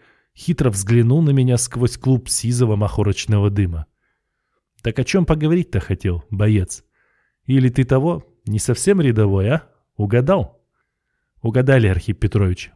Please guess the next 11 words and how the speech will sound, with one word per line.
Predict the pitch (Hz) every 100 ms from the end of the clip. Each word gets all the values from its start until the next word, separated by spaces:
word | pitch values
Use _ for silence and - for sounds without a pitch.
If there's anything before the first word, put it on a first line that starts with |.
| _
В | -
самую, | - 151 151
можно | 139 135 113
сказать, | 117 - 120 123 123
точку | 143 - -
угодили. | 92 101 95 92 87 80 _ _
Не | 110 120
совсем». | - 135 - 117 82 - _ _ _ _ _ _ _ _ -
«Вот | 151 160 -
то | 147
ж», | 131 -